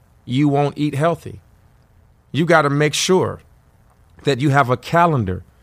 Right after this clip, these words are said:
that keeps you on pace. You've gotta have a calendar because let me tell you, if you listen to my previous podcast,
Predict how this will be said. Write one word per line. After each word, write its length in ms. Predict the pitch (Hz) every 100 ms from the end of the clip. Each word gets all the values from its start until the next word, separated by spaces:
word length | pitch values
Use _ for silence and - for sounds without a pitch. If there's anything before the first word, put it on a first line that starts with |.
| _ _ _
that 200 | 127 143
keeps 400 | 147 180 185 -
you 160 | 185 170
on 180 | 151 151
pace. 560 | 156 156 87 - - - _ _ _ _ _ _ _
You've 200 | 127 180
gotta 220 | 180 160
have 220 | 139 151 135
a 80 |
calendar 680 | 131 - 160 165 120 98 98 - _ _ _ _ _
because 280 | 101 113 98
let 140 | 135
me 100 | 147
tell 260 | 147 139 104
you, 160 | 87 92 - _ - _ _ _ _ _ _ -
if 180 | -
you 120 | 117 117
listen 360 | 156 - 175
to 140 | - 151
my 180 | 135 123
previous 560 | - 151 147 135 131
podcast, 800 | - 120 101 - 92 92 87 -